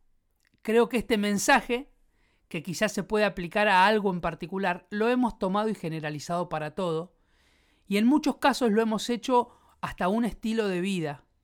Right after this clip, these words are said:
y vamos por la vida soltando cosas. Y entre tantas cosas que soltamos, soltamos personas, soltamos relaciones,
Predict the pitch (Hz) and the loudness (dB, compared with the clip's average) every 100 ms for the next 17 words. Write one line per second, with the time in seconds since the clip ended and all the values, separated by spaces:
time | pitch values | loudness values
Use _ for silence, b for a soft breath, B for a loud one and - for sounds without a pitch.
0 | _ _ - 180 175 208 196 190 170 170 | _ _ -12 -4 0 0 -2 -4 -2 -2
1 | 196 202 - 160 156 190 196 185 185 156 | 0 0 -2 -6 -2 -2 0 -2 -4 -6
2 | 131 147 - - _ b b b b b | -8 -16 -20 -20 _ b b b b b
3 | b 185 208 214 220 294 302 294 240 277 | b 0 0 0 0 2 2 2 -2 -2
4 | - 233 - - 190 185 214 175 180 - | -2 -4 -6 -4 -4 0 0 2 -4 -8
5 | b b - 165 160 202 202 - 165 156 | b b -6 -4 0 0 0 -2 -6 -6
6 | - 214 185 170 - _ _ - 143 180 | -2 -2 -2 -4 -10 _ _ -12 -8 -4
7 | 170 165 151 147 135 208 180 160 139 - | -4 -4 -6 -8 -6 -4 -4 -4 -10 -18